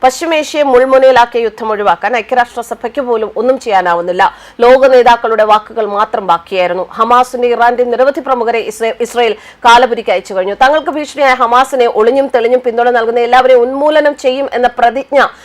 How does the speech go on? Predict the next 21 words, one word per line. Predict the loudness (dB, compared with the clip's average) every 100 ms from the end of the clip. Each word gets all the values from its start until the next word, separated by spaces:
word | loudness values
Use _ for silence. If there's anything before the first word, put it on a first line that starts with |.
| -4
അത് | 0 2
നടപ്പാക്കാതെ | 2 0 2 2 4 2 2
പിന്മാറില്ല | -2 0 2 2 4 2
എന്ന | 2 0
നിലപാടിലാണ് | 0 2 4 4 4 2 0 -6 -12 -6
ഈ | 0
നിമിഷം | 2 0 -2 -4
വരെയും | -4 -6 -10
ഇസ്രായേൽ. | -10 -8 -8 -4
മധ്യപൂർവേഷ്യയിലെ | -4 -2 -2 -2 -2 -4 -2 0
ഏറ്റവും | 0 -4 -6 -4 -2
ശക്തരായ | -4 -4 0 2 2
രണ്ട് | 0 -4
നേതാക്കളെയാണ് | -4 0 0 0 -2 0 -2 -6 -20 -6
കുറ-, | -2 2 2
കുറഞ്ഞ | 0 2 4 4 4
സമയത്തിനുള്ളിൽ, | 2 2 2 0 -2 -2 -4 -6 -6 2
ആ, | 4 4
ഇസ്രായേൽ | 0 0 2 2
വെട്ടിമാറ്റിയത്. | 0 -4 -4 -4 -4 -8
ഇസ്രായേലിനെതിരെ | -6 0 2 2 0